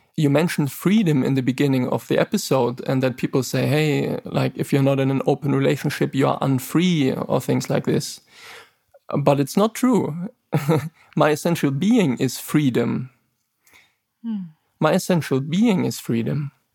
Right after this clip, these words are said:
Speaker 1: And so we come together in freedom. And no matter if we commit to each other, the freedom is untouched. The freedom can never be harmed in any way.
Speaker 2: Mm,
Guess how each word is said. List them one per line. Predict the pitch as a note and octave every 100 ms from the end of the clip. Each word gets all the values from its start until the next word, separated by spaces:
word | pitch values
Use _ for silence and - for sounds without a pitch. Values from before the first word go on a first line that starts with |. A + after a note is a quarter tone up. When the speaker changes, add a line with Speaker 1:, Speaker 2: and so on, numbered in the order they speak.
| _
Speaker 1:
And | C#3
so | A2+ D3+ C#3+ C3+ C#3 -
we | C#3+
come | B2+ E3+ A3
together | A3 D#3+ D3 B2 A#2+ -
in | E3+ G3+ G3 E3 - _ _ _
freedom. | - - - F#3+ A3 C#3 B2 A2+ B2+ - _ _ _ -
And | C#3 C#3 C3
no | C#3 C#3
matter | F3+ A3 G#3
if | C#3
we | D3+
commit | C#3+ C#3+ C3 F3+ -
to | -
each | C#3 B2+ -
other, | - C3 C#3 -
the | C3+
freedom | - D3 F3+ D#3+ D3 -
is | C3 - -
untouched. | D3 G3 - B2 - - - -
The | C#3
freedom | - D3+ D3+ C#3
can | C#3 C#3
never | D3+ E3+
be | C#3+ C#3+ B2+ B2 B2 - _ - _ _
harmed | - D#3+ D3+ C3 B2+ B2+
in | - C3 C3
any | C3 C#3+ E3
way. | B2+ C3 C3 C3 _ _ _ _ _ _ _
Speaker 2:
Mm, | G3+ G3 F#3+ F3+